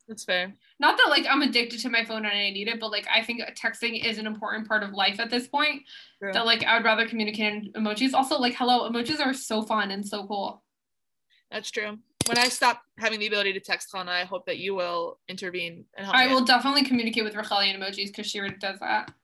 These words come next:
Speaker 1: That's very true. <laughs> Rachel does primarily communicate.
Speaker 2: Yeah, when she gives me notes on the podcast, 'cause I edit the audio, it's all in emojis. <laughs>
Speaker 1: Yeah, pretty much.
Speaker 2: Pretty much. Um, okay, next one.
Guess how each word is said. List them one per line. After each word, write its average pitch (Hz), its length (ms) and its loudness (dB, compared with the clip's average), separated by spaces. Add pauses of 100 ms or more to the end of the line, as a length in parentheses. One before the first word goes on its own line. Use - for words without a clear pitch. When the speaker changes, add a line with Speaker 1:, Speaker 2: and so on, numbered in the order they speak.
(160)
Speaker 1:
That's 208 340 0 (140)
very 196 220 4
true. 196 180 -4
<laughs> - 0 -
Rachel 233 300 0 (100)
does 208 240 2
primarily 175 420 -2
communicate. 240 320 2
Speaker 2:
Yeah, 240 80 8
when 240 140 4
she 269 240 4
gives 285 220 4
me 285 160 4
notes 233 260 4
on 233 80 0
the 220 80 2
podcast, 220 480 4
'cause 214 140 -4
I 220 220 6
edit 220 480 2
the 214 80 2
audio, 220 520 4 (340)
it's 269 160 4
all 247 220 6
in 226 100 0
emojis. 262 680 0
<laughs> - 20 -6
Speaker 1:
Yeah, 214 200 4
pretty 196 160 -6
much. 170 220 -14 (680)
Speaker 2:
Pretty 302 160 2
much. - 460 0 (1080)
Um, 254 260 8 (140)
okay, 269 220 6
next 240 240 4
one. 202 340 -2